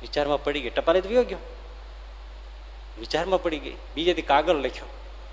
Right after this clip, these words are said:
"હે વાલા ભગવાન, તું કેટલો દયાળુ છો, મેં કાગળ લખ્યો ને તે રૂપિયા મોકલ્યા,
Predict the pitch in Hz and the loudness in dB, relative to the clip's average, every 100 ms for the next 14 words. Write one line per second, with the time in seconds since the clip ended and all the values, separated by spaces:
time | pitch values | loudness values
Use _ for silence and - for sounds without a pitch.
0 | - - - - - - - - - 143 | -14 -14 -14 -14 -14 -14 -14 -14 4 6
1 | 139 135 143 131 127 139 147 139 139 135 | 8 10 8 8 6 8 8 6 2 2
2 | 131 139 131 123 131 131 127 139 135 127 | 4 4 6 8 8 8 6 4 4 4
3 | 117 117 120 131 120 123 143 131 127 117 | 4 4 6 4 4 0 0 0 0 -2
4 | 117 131 127 117 120 139 139 | -2 2 2 4 0 2 0